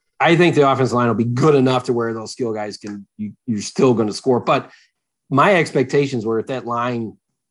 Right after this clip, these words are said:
uh, was an upgrade, that this absolutely should be a top ten scoring offense. I mean, he finished eleventh last year, and, and y-, you look at the guys they have, and I think Irv Smith's gonna have a good year.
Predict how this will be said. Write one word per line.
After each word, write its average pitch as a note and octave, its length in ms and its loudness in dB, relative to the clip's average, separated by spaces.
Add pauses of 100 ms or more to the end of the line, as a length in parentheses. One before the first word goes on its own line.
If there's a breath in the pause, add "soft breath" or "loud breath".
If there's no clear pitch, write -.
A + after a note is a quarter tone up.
(720)
uh, F#2 420 -6 (640)
was B2 180 -4
an A#2+ 100 -4
upgrade, G#2+ 600 -6 (680)
that B2+ 140 -4
this A3+ 220 0
absolutely B2+ 640 0
should G#2+ 260 -12
be G2+ 200 -4
a F#2 60 -6
top - 300 -4
ten F#2+ 200 -6
scoring F#2 300 -12
offense. - 440 -10
I - 40 -10
mean, C3 100 2
he A#2+ 40 0
finished - 280 0
eleventh G#2 340 -2
last F2+ 240 -10
year, G2+ 140 -4
and, F#2+ 220 -8 (140)
and F#2 420 -6 (840)
y-, G2 160 -12
you A2 180 -2
look A2+ 160 0
at G2 120 -2 (480)
the G#2 80 -6
guys G2+ 320 0
they F#2+ 80 -2
have, G2+ 340 -2
and F#2+ 80 -6
I F2+ 40 -8
think F#2+ 160 -10
Irv G2 180 -8
Smith's G2+ 240 -6
gonna G2 160 -10
have F#2+ 120 -10
a F#2+ 40 -14
good F#2+ 180 -6
year. F#2+ 340 -10